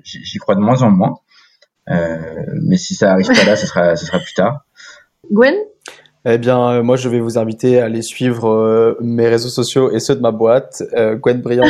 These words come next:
Speaker 3: et
Speaker 2: <laughs>
Speaker 3: Triple Double sur Instagram, et vous aurez toutes les infos de ce qui sort. Parce qu'il y a beaucoup d'artistes, j'ai pas eu le temps de faire la liste et de monopoliser le, le micro pour ça. Et sinon, euh, juste en actu de ce soir, à minuit, il y a l'album, euh, de Matou,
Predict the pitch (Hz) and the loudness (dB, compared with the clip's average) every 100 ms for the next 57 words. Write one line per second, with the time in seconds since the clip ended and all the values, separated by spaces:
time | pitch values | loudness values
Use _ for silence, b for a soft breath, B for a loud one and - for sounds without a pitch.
0 | - 113 113 165 147 143 127 135 135 127 | 0 -4 -2 -4 0 -2 0 -4 -2 0
1 | 123 113 110 110 117 110 107 104 104 - | 0 -2 -2 -2 -2 -4 -6 -4 -6 -6
2 | 110 104 - 110 - - 117 107 107 - | -6 -6 -6 -10 -10 -6 -2 -2 -4 -10
3 | - - - _ - 110 107 110 202 120 | -14 -14 -16 _ -4 -2 0 -2 -2 -8
4 | 107 110 107 104 104 98 101 104 - 98 | -6 -4 -2 -2 -2 -4 -4 -6 -10 -10
5 | 95 - _ - 107 101 - 98 101 98 | -10 -14 _ -14 -10 -8 -8 -8 -6 -4
6 | 85 107 _ B B B B - 110 120 | -6 -8 _ B B B B -4 -2 -2
7 | 123 120 120 110 - 120 113 - 113 135 | -4 -2 -2 -4 -6 -4 -4 -2 0 2
8 | 117 110 120 - 113 123 123 - 151 139 | 2 -2 -2 -2 0 -2 -2 -2 2 2
9 | 123 123 131 117 131 151 120 120 120 123 | 2 0 -2 0 2 2 0 -2 -4 -2
10 | 143 127 107 104 123 117 120 110 104 107 | -2 -2 0 -2 -2 -2 -2 -6 -8 -8
11 | 104 113 139 - 170 | -6 -2 -4 -4 -8